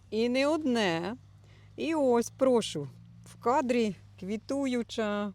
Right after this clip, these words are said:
розквітла, прекрасна, е, декоративна капуста, яка квітне вже, е, мабуть, десь півроку. Ну, забула я, коли саме вона почала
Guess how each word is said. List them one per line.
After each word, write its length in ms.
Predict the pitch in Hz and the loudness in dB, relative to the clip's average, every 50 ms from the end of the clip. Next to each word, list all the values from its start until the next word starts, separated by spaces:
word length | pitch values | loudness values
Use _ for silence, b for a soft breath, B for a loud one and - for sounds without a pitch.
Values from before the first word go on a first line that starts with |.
| - - - | -12 -10 -6
розквітла, 800 | - 175 202 240 254 - - - 240 247 254 - - 214 208 196 | -4 -2 -2 -2 -4 -4 -8 -10 -8 -8 -8 -6 -2 -2 -2 -2
прекрасна, 1000 | 180 185 214 208 175 - 220 220 233 254 240 - - 202 190 190 180 175 170 - - | -2 -2 -4 -4 -2 0 0 2 2 0 -2 -4 -6 -4 -4 -2 -2 -2 -4 -6 -8
е, 200 | - 151 147 147 | -8 -6 -6 -6
декоративна 560 | 139 139 190 - 254 254 254 311 320 285 254 | -6 -6 -4 0 0 0 0 0 -2 -4 -4
капуста, 520 | - 226 208 - 196 190 - - 190 185 185 - B B B B B B B B | -4 -6 -6 -8 -12 -14 -12 -10 -10 -12 -12 -14 B B B B B B B B
яка 280 | - 190 190 - 269 277 | -6 -6 -2 -2 -2 -2
квітне 380 | - - 240 262 247 220 196 | -2 -4 -6 -6 -4 -2 -2
вже, 440 | 185 175 170 202 214 220 226 226 - | -2 -2 0 0 0 0 0 -2 -4
е, 220 | - - 165 165 165 | -6 -6 -6 -6 -6
мабуть, 320 | 170 196 226 226 202 185 | -4 -4 -4 -4 -4 -4
десь 180 | 165 190 190 - | -4 -4 -6 -6
півроку. 720 | - - 170 147 160 190 226 247 - - 226 214 202 - - | -8 -10 -8 -4 -2 -2 -2 -2 -2 -6 -6 -6 -6 -6 -6
Ну, 140 | 233 277 - - | -8 -8 -8 -6
забула 440 | 190 185 233 226 240 240 226 208 | -2 -2 -2 0 0 4 4 6
я, 120 | 185 175 170 | 6 4 2
коли 260 | - - 202 202 220 | 0 0 0 0 2
саме 320 | - - 302 262 262 254 | 6 6 6 6 6 4
вона 200 | 233 233 226 220 | 2 2 2 2
почала 440 | 202 208 202 208 208 220 - 494 403 | 2 0 0 0 2 2 2 0 0